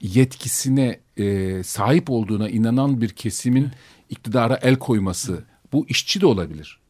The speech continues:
Speaker 1: İlla, e, Lenin'den bahsetmiyorum. Yani işçi de olabilir ama "Ben toplumu yöneteceğim." dediğiniz andan itibaren ve toplumu yönetme hakkının size,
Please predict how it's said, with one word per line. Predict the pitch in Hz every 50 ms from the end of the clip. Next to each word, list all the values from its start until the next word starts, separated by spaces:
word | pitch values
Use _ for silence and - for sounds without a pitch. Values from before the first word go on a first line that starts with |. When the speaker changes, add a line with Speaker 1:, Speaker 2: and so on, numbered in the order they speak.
| _ _
Speaker 1:
İlla, | - 101 101 101 101 104 101 95 - - _
e, | 95 95 92 90 90 87 - - - - - - - 98 98
Lenin'den | 107 104 107 107 107 104 110 107 104
bahsetmiyorum. | 107 107 107 - - 147 - - 107 90 82 76 73 78 87 - _ - - 151
Yani | 147 107 90
işçi | - - 131 - - 180
de | 147 127
olabilir | 90 101 110 175
ama | 175 135
"Ben | 160 185 208 185
toplumu | - - 135 - - 160 160 165
yöneteceğim." | 156 143 131 131 131 127 143 120 127 143 131 104 - - _ _ _ -
dediğiniz | 156 131 101 117 117 113 104 160 190 202 220 214 185
andan | 175 117 110 104 101
itibaren | 95 90 - - 87 90 90 90 92 123 190 - _ _ _ - - - - - - - _ _ _ -
ve | 104
toplumu | 110 - 135 131 - - 151 165 196
yönetme | 185 135 131 120 123 127 131 - 190 185
hakkının | - - 139 131 - - - 143 135 135
size, | 127 127 - - 110 104 131 131 113